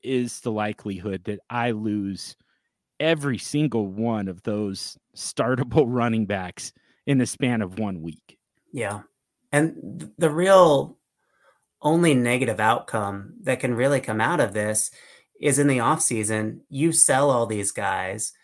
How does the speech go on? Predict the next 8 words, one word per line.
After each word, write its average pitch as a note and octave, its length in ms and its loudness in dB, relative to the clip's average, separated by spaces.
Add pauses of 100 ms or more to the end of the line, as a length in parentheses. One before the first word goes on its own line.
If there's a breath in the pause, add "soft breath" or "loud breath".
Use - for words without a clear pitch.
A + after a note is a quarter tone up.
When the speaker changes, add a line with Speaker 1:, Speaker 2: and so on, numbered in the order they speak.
(320 soft breath)
Speaker 2:
because D3 380 0
they C#3+ 580 2 (720)
had C#3+ 260 2
the D3 140 0
audacity B2 800 -2
to A#2 140 -8
get G#2+ 280 -4
injured, G2+ 560 -6